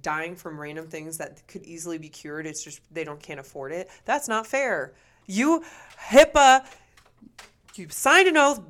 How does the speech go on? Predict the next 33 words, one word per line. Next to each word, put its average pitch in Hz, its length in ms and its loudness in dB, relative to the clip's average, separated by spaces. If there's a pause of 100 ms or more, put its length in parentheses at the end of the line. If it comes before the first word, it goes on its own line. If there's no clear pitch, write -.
(160)
motherfuckers. 190 840 -2 (160)
You're 180 120 -10
supposed 277 360 0
to 302 80 0
help 226 240 0
people 190 460 -6 (100)
whether 208 320 2
they 233 100 -2
can 220 140 -8
afford 185 300 -6
it 170 100 -8
or 165 80 -8
not. 143 320 -6 (220)
And 165 160 -6
so 170 140 0
if 151 120 -8
you're 208 320 -4
only 254 220 -4
in 240 320 -10 (120)
it, 240 280 -8
if 202 100 -12
you're 240 140 -10
a 254 120 -8
doctor 226 440 -6
and 214 160 -8
you're 185 180 -12
only 254 260 -10
in 240 80 -12
it - 180 -18
to 240 60 -12
make 208 200 -10
a 190 40 -18
dollar, 180 540 -4